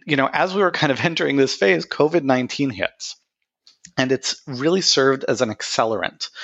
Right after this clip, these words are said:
because, you know, th-, there, there are two reasons why people would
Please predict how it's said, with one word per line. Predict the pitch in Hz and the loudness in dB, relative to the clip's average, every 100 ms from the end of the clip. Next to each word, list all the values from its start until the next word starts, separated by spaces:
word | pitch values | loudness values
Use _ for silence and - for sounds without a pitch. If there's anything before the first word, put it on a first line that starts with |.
| - - - _ | -14 -14 -20 _
because, | 123 - 117 110 110 - - | -6 0 2 2 2 -4 0
you | 143 | 2
know, | 131 | 2
th-, | 139 | 2
there, | 135 139 | 2 0
there | 131 127 | 2 0
are | |
two | 123 - 226 | 0 -4 -4
reasons | 151 139 123 113 110 104 - - - _ | -4 -4 -2 -2 -2 -6 -8 -18 -20 _
why | 131 123 | 0 2
people | 123 135 123 123 117 - | 0 -2 2 4 4 0
would | 117 113 107 | 0 2 0